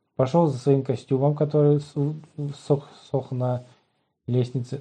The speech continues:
но там костюма не было. Кто-то его стащил.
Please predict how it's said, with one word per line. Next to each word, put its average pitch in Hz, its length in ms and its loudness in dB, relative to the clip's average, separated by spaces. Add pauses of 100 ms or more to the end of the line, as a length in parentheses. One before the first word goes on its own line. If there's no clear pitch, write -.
но 127 160 0
там 156 280 6
костюма 147 480 6
не 131 160 2
было. 123 260 -2 (640)
Кто-то 139 460 0
его 131 160 2
стащил. 127 680 -6